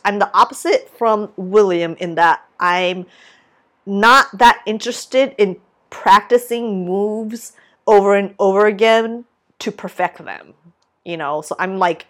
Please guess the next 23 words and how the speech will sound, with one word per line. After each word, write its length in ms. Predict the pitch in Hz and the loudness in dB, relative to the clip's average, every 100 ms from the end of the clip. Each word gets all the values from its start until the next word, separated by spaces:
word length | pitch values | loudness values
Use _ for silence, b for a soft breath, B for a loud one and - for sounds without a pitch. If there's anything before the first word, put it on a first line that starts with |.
| - | -2
I 220 | 180 180 | -2 -2
just 260 | 175 180 - | -6 -10 -6
kinda 220 | 226 196 | -2 -2
draw 400 | 156 170 202 202 | -2 4 4 6
a 80 | 185 | 2
line. 580 | 170 156 160 170 202 202 b b b b _ - | 2 0 -2 -4 -6 -12 b b b b _ -6
If 140 | 202 | 0
it's, 180 | 214 233 | 0 4
like, 340 | 202 - - _ _ _ | 2 2 -12 _ _ _
something 460 | - 269 240 254 220 | -4 -2 0 0 2
where 100 | 208 | 2
I'm 100 | 190 | 2
like, 200 | 185 175 | -2 0
I 80 | 190 | -2
have 300 | 180 170 175 | -2 -4 -6
to 80 | - | -12
practice 560 | - 151 226 220 220 240 | -12 -10 -8 -8 -8 -2
it 260 | 269 262 - | -2 -2 -8
in 120 | 175 | -10
order 340 | - 180 175 | -6 -6 -6
to, 260 | 170 - 185 | -8 -10 -8
like, 260 | 165 151 156 | -6 -6 -8
really 560 | 170 175 160 170 151 | -10 -8 -8 -10 -12